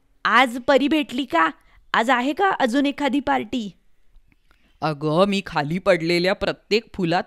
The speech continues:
पाहिलं, पण नाहीच सापडली परी." "अरे बाप रे, मग आज आपण भुयारी मार्गातून जायला नको. आज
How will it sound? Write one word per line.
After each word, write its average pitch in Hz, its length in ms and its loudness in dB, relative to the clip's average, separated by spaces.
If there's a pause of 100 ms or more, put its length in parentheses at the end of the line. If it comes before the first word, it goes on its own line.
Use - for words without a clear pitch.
पाहिलं, 156 560 0
पण 196 160 -4
नाहीच 240 300 0
सापडली 233 500 -2
परी." 196 560 -4 (760)
"अरे 285 220 2
बाप 277 460 -2
रे, 302 360 -2 (280)
मग 233 140 -2 (160)
आज 226 260 0
आपण 302 320 0 (240)
भुयारी 208 520 2
मार्गातून 285 600 0
जायला 202 380 0
नको. 277 560 -2 (320)
आज 175 180 -14